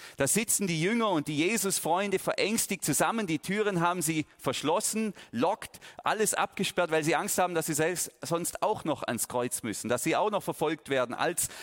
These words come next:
Nachfolger von diesem Jesus. Sie sitzen enttäuscht und frustriert zusammen. Wie soll's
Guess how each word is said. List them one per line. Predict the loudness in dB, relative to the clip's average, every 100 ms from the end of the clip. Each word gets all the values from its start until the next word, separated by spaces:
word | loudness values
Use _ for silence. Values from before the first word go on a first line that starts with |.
| -6
Nachfolger | 0 0 0 0 0 0
von | -2 -2
diesem | -2 -2
Jesus. | 0 0 -2 -8 -10 -10 -14 -6
Sie | 0
sitzen | 2 2 0 -2 -2 -6 -6
enttäuscht | -2 0 2 2 2 0
und | -2
frustriert | 0 -2 -2 0 2 2 -2 -12 -6
zusammen. | 0 2 2 0 -2
Wie | 0
soll's | 2 2 2 0 -2